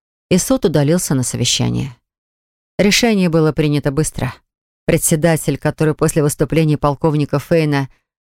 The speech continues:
доказавшего необоснованность предъявленных ему обвинений, стал ещё строже относиться к арестованному, чьи нападки на своего командира оказались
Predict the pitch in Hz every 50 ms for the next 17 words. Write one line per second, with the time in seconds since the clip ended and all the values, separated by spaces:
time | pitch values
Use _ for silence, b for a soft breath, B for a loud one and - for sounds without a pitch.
0 | _ - - 220 - 233 220 190 185 202 175 - - - - 156 156 156 160 170
1 | 175 156 175 185 175 - - 160 156 147 135 131 135 131 123 - - - - 147
2 | 131 147 151 143 131 135 139 139 131 - 143 143 139 131 123 143 147 151 156 147
3 | 139 135 127 127 - _ _ _ _ _ _ _ _ - - - - 156 147 143
4 | - - 156 - - 190 196 190 143 143 - - 135 143 - - 143 - - 165
5 | - 160 147 143 - - 196 185 160 143 131 127 120 113 123 - _ _ _ _
6 | _ - - - 165 151 139 139 - - 160 147 - - 151 143 139 - - 151
7 | 147 143 139 135 - - 135 139 139 139 135 160 151 139 - - 135 131 147 139
8 | 135 131 - -